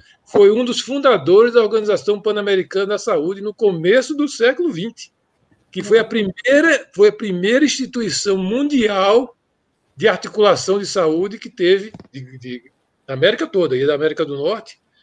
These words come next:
até a América do Sul, que foi depois a base, depois que foi formada a onu, foi a base principal, uma das bases principais da formação da Organização Mundial de Saúde. O Brasil tava na fundação da Organização Pan-Americana de Saúde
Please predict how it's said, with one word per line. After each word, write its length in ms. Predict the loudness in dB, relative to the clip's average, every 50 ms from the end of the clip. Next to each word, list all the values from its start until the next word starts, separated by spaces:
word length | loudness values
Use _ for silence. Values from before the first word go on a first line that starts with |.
| _ _ _ _
até 240 | -14 -12 -4 -2 -2
a 40 | 0
América 280 | 0 -2 -6 -6 -8 -8
do 80 | -10
Sul, 240 | -6 -4 -4 -4 0
que 160 | 0 0 0
foi 280 | 0 2 4 4 4 6
depois 600 | 4 0 0 2 4 6 6 6 4 0 -6 -14 _ _ _ _ -4
a 140 | -2 -2
base, 580 | 0 0 0 2 2 2 2 0 -2 -4 -8 -10 _ _ _ _ _ _ _ _ _ _ _
depois 300 | -16 -12 -8 -8 -8 -8
que 80 | -8 -12
foi 120 | -16 -12
formada 440 | -6 -4 -4 -4 -4 -4 -4 -2 0
a 60 | 0
onu, 280 | 0 0 0 -2 -4 -6
foi 200 | -2 0 0 2
a 60 | 2
base 460 | 0 -2 -4 -2 -2 -2 -2 -6 -10
principal, 680 | _ -14 -14 -12 -14 -16 -8 _ -2 -2 -2 -2 -4 -8
uma 120 | -10 -10
das 140 | -10 -8 -6
bases 280 | -4 -4 -4 -4 -6 -10
principais 600 | -14 -18 -18 -12 _ -2 -2 -2 -2 -6 -10 -16
da 100 | -16 -12
formação 400 | -8 -4 0 0 0 2 2 0
da 80 | 0 0
Organização 440 | 2 2 2 0 0 -2 -4 -8
Mundial 240 | -14 -12 -8 -6 -6
de 100 | -6 -4
Saúde. 300 | -2 -2 0 0 -2 -4
O 40 | 0
Brasil 320 | 2 2 2 2 0 -2
tava 240 | -2 0 2 2 2
na 120 | 2 0 -2
fundação 800 | -4 -6 -4 0 0 0 0 -2 -4 0 2 2 4 2 0 -4 _ _ _ _ _ _ _ _ _ _ _ _ _ _ _
da 120 | 2 4
Organização 380 | 4 6 6 6 6 4 4 2
Pan-Americana 680 | 2 2 2 2 2 0 0 0 -2 -4 -6 -6 -6
de 80 | -6 -8
Saúde 340 | -6 -4 -4 -4 -4 -6